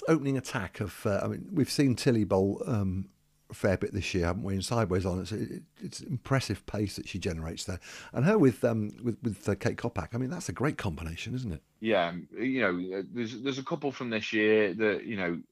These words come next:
Speaker 2: jump off the page who, who, who've really kicked on. You know, Nandu in particular, she seems to go from strength to strength.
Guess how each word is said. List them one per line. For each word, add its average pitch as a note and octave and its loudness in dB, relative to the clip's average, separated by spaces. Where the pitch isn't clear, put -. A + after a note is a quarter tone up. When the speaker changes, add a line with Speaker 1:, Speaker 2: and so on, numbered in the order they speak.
Speaker 2:
jump A#2 0
off A2 4
the G2 -6
page G#2 2
who, G2+ 0
who, G2 -2
who've G2+ 0
really G#2 2
kicked - -6
on. G2+ 4
You G#2+ -4
know, F#2+ 2
Nandu A#2 4
in G2 -2
particular, G#2+ 4
she A#2 -2
seems A2 -2
to G2+ 2
go G#2+ 6
from G2+ -4
strength G#2 0
to G2 -8
strength. - -2